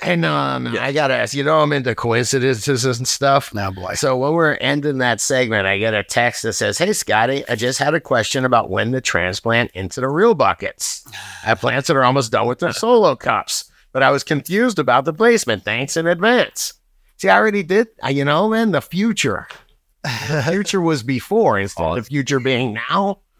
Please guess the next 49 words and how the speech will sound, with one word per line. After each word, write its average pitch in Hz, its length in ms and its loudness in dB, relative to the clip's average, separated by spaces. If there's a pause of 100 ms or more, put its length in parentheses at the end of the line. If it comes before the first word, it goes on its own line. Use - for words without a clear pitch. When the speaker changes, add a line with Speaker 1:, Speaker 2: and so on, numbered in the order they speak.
(840)
Speaker 1:
Wow, 110 220 4
I'm 113 40 0
freaking 107 340 0
out. 113 160 2
Speaker 2:
I 143 60 4
would 170 120 0
Speaker 1:
dude. 113 100 -2
Speaker 2:
take 131 240 -2 (200)
Speaker 3:
<laughs> 113 380 -8
When 113 180 -4
Speaker 2:
I 131 100 4
Speaker 3:
is 156 40 0
Speaker 2:
would 160 80 0
Speaker 3:
it 123 60 -6
now? 127 260 -2
Speaker 2:
take 120 300 0
anything, 107 720 -2 (480)
anything 208 320 0
that's 156 200 0
in 135 120 -2
a 87 80 -2
solo 151 340 -2
cup 147 260 -4
the 127 60 -8
size 127 400 0
you 123 80 0
pulled 139 260 -6
out 147 220 0
that's 90 180 -4
rooted 120 300 0
out. 110 380 0
I'm 139 240 0
gonna, 98 180 0
I'm 135 160 2
comfortable 104 480 -2
to - 60 -16
plant 101 260 0
that 95 260 2
in 87 160 -6
whatever. 98 360 2
If 85 80 -6
you're 104 100 -2
going 95 240 0
Speaker 1:
Okay. 87 80 -4
Speaker 2:
into 80 140 -2
a 78 60 -4
five, 104 440 2
seven, 98 540 0
ten, 104 420 0